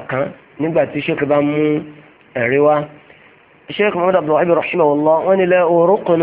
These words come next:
واحد. Wọ́n ní al-ihsan, orígun kan péré náà ni ó ní. Wọ́n ní: "وهو أن تعبد الله كأنك تراه." Allahu akbar. Òun náà ni kí ọmọ sin Ọlọ́run gẹ́gẹ́ bí ẹni tí ń rí Ọlọ́run Ọba.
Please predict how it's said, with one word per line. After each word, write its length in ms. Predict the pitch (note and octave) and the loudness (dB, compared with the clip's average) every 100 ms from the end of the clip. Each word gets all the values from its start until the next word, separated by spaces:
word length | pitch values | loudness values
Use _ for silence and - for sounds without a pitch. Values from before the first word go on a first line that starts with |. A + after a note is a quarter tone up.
| D#3+ | 2
واحد. 500 | D#3 D#3+ E3+ - C#3+ C3+ G2 - | 2 2 0 -2 -2 -2 -4 -2
Wọ́n 80 | G3+ | -2
ní 80 | G#3+ | 0
al-ihsan, 640 | E3+ - - - F#3+ D3 G2+ - | -4 -4 -8 0 0 0 -6 -4
orígun 280 | D#3 D3+ D3 | -2 0 -2
kan 120 | - D3 | -2 -4
péré 160 | E3+ E3 | -2 0
náà 160 | E3 C#3+ | 0 0
ni 160 | C3+ | 0
ó 100 | C3+ | 0
ní. 160 | C#3+ D3 D3+ - - - | 0 0 -4 -10 -20 -8
Wọ́n 80 | D3 | -2
ní: 60 | E3 | 2
"وهو 360 | D#3 D3 D#3+ | 2 2 2
أن 320 | D#3 D3+ C#3+ C#3 | 2 2 -2 0
تعبد 460 | D#3 D3 C#3 C#3+ | 0 0 -2 0
الله 640 | D3 C#3+ D3 D3+ D#3+ D#3+ F#3+ - - _ - | 0 0 0 2 2 0 -4 -10 -20 _ -6
كأنك 840 | C3+ - D#3+ C#3+ C#3+ C#3 C3 B2+ B2 | -4 -2 -2 -2 -2 -4 -6 -8 -6
تراه." 640 | A#2+ A#2 A#2+ C#3 D3 B2+ - - - - - | -6 -4 -2 0 0 0 -6 -18 -20 -20 -12
Allahu 340 | A#2+ B2 C3+ C#3 | -6 -4 -2 -4
akbar. 300 | - C#3 A2+ - - _ | -2 -2 -2 -8 -20 _
Òun 120 | D3 F3 | -2 0
náà 60 | F#3+ | 0
ni 80 | |
kí 180 | F3 F#3 | 0 0
ọmọ 220 | E3 D#3 D3+ | 2 0 -2
sin 100 | D#3 | 0
Ọlọ́run 260 | E3+ D#3 C3+ C#3 | 0 0 -2 -4
gẹ́gẹ́ 320 | D#3+ C#3 D#3 | -4 -2 -2
bí 120 | C#3 | 0
ẹni 140 | C#3+ C3+ | 0 0
tí 120 | C#3 | -2
ń 80 | D3+ | -2
rí 80 | C#3 | 0
Ọlọ́run 340 | C3+ C#3+ B2+ | 0 0 0
Ọba. 220 | G#2+ G2+ | -2 -4